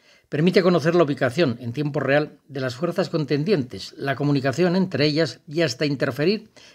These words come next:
en sistemas informáticos. El veintidós de noviembre de dos mil dieciocho y desde la Guyana francesa se lanzaba el satélite espía marroquí Mohamed sexto B.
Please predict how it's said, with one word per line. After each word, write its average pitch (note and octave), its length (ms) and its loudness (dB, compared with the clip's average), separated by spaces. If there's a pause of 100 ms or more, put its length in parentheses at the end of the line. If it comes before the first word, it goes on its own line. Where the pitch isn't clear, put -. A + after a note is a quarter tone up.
(100)
en C#3 100 -6
sistemas C3 480 -2
informáticos. C3 800 -4 (720)
El D3 100 2
veintidós E3+ 460 6
de G3+ 80 4
noviembre G3 480 4
de D3 280 0
dos C3 320 -2
mil G3 240 0
dieciocho F3 600 0
y F3+ 80 0
desde C3 240 0
la B2 100 2
Guyana C3+ 400 0
francesa D3+ 720 -2
se - 160 -6
lanzaba D3+ 320 0
el F#3 80 0
satélite E3+ 680 0
espía C#3 520 -2 (220)
marroquí C3+ 600 -2
Mohamed F3+ 520 0 (260)
sexto - 640 -2
B. C#3 400 -4